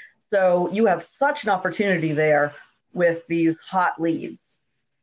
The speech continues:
And a lot of people will put a low-cost offer there. That's what we call the tripwire offer. So, like, ten dollars, twenty dollars, something that's related to the lead magnet, something that would make sense for that step of the journey that, oh, you might want this to go along with it.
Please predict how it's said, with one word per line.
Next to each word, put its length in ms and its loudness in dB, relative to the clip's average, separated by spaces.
And 320 0
a 40 2
lot 200 4
of 80 0
people 240 0
will 160 0
put 320 2
a 60 2
low-cost 520 2
offer 300 2
there. 220 0
That's 180 0
what 80 -4
we 80 -2
call 200 2
the 60 -2
tripwire 600 2
offer. 480 2
So, 440 4
like, 300 0
ten 200 0
dollars, 420 2
twenty 260 0
dollars, 380 4
something 240 0
that's 180 -2
related 720 2
to 440 0
the 80 0
lead 220 0
magnet, 380 0
something 200 2
that 100 2
would 120 2
make 220 -2
sense 480 -4
for 100 -4
that 220 0
step 380 -6
of 120 -4
the 100 -6
journey 440 0
that, 180 -2
oh, 120 2
you 120 4
might 240 2
want 180 2
this 180 0
to 100 -4
go 160 4
along 280 4
with 220 0
it. 140 -4